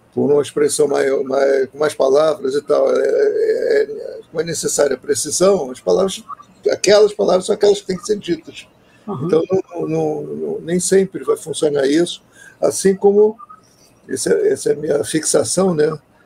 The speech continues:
Speaker 1: É, insistir que não se deve escrever na primeira pessoa do singular, tá? É, acaba convencendo os, os alunos do ensino médio, né, do ensino fundamental, os candidatos, a não,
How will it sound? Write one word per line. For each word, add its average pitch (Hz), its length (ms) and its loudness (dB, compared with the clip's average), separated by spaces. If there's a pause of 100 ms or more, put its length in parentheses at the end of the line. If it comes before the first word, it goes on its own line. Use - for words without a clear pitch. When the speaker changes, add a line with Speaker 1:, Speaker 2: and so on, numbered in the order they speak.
(280)
Speaker 1:
É, 147 920 2
insistir 165 560 -2
que 165 160 -2
não 151 120 -2
se - 160 -6
deve 147 180 2
escrever 143 420 -2
na 139 100 -2
primeira 143 380 0
pessoa - 360 0
do 143 80 -6
singular, 139 600 0 (840)
tá? 135 80 -2
É, 143 1300 2
acaba 147 380 -2
convencendo 147 1120 -2
os, - 500 -12 (480)
os 127 100 -4
alunos 143 480 0
do 139 80 -2
ensino 139 300 -2
médio, 127 640 0
né, 123 200 -2
do 123 140 -8
ensino 147 260 -6
fundamental, 135 1000 0 (200)
os - 120 -16
candidatos, 143 840 0
a 151 60 2
não, 175 340 0